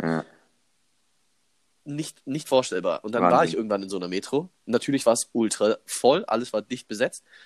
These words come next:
Speaker 2: Und man hat mich schon so gewarnt, so Taschendiebe in der Metro sind relativ, ähm, häufig.
Speaker 1: Mhm.
Speaker 2: Dementsprechend hatte ich meine beiden Hände in der Hosentasche, auf meinem Handy eben drauf und auf meinem Geldbeutel. Ich hatte beides
Speaker 1: Mhm.
Speaker 2: so vorne in der Hosentasche drin.
Speaker 1: Ja.
Speaker 2: Und dann spür ich auf einmal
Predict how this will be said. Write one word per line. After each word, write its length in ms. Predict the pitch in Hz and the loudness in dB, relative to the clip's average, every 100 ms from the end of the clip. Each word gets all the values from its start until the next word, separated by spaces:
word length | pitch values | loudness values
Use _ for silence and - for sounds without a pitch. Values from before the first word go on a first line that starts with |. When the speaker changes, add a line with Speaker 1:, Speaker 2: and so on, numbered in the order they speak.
| - _ _ | -20 _ _
Speaker 2:
Und 400 | 131 131 127 - | -6 -4 -6 -6
man 140 | 123 120 | -6 -4
hat 100 | - | -6
mich 100 | 131 | -4
schon 240 | 123 113 - - | -4 -6 -10 -10
so 200 | 113 - | -6 -2
gewarnt, 340 | 110 107 135 151 | 2 6 6 4
so 100 | - | -2
Taschendiebe 480 | 135 131 131 123 107 | -2 -4 -4 -6 -4
in 60 | |
der 80 | 104 | -4
Metro 300 | 110 - 117 | -6 -6 -6
sind 340 | 104 107 104 - | -8 -12 -14 -6
relativ, 600 | 107 113 - 107 101 - - | -2 -2 -2 -10 -10 -10 -6
ähm, 280 | 92 95 - _ _ - | -6 -8 -18 _ _ -8
häufig. 480 | 110 120 - 170 - _ - | 0 0 0 -4 -4 _ -4
Speaker 1:
Mhm. 280 | - 90 92 _ _ _ - | -2 -2 -6 _ _ _ -4
Speaker 2:
Dementsprechend 460 | 117 120 - 117 120 | -2 -2 -4 -4 -4
hatte 100 | 110 | -4
ich 80 | |
meine 160 | 104 101 | -2 2
beiden 260 | 98 113 113 | 4 4 0
Hände 260 | 113 139 | -4 -2
in 160 | - 135 | -2 -2
der 160 | 117 | -2
Hosentasche, 640 | 117 143 156 - 147 151 156 - _ - | -2 -4 -2 2 2 0 -8 -12 _ 0
auf 200 | 123 - | 2 4
meinem 300 | 113 110 107 _ | 2 2 -4 _
Handy 380 | - 110 139 123 | -8 -6 -4 -4
eben 160 | 120 117 | -6 -2
drauf 260 | 107 110 | 2 2
und 60 | 101 | 0
auf 120 | 98 | -4
meinem 160 | 95 90 | -6 -6
Geldbeutel. 340 | - - 95 | -6 -4 -6
Ich 60 | 95 | -6
hatte 120 | 95 | -4
beides 280 | 92 101 95 | 0 0 2
Speaker 1:
Mhm. 40 | |
Speaker 2:
so 80 | 95 | -2
vorne 240 | - 98 | 0 -2
in 40 | 90 | -4
der 120 | 90 | -8
Hosentasche 440 | 92 87 87 85 | -10 -10 -8 -8
drin. 180 | - - - - - | -8 -12 -16 -20 -10
Speaker 1:
Ja. 240 | 95 92 - - - _ _ - | -2 -2 -4 -16 -20 _ _ -2
Speaker 2:
Und 140 | 113 | 2
dann 100 | 113 | 4
spür 360 | - - 175 285 | 2 -2 2 2
ich 200 | - - | 2 0
auf 160 | 95 - | -2 -2
einmal 360 | - 92 127 | -2 2 2